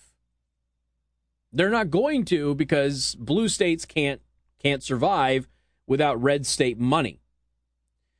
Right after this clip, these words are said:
There's a new poll from the University of Virginia's Center for Politics. It finds that large portions of the American public now favor blue and red states going their own way. A large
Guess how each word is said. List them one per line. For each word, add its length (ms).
There's 160
a 60
new 140
poll 260
from 140
the 40
University 440
of 80
Virginia's 520
Center 380
for 160
Politics. 680
It 80
finds 240
that 80
large 480
portions 420
of 60
the 80
American 340
public 300
now 240
favor 340
blue 320
and 240
red 240
states 320
going 240
their 180
own 220
way. 300
A 40
large 640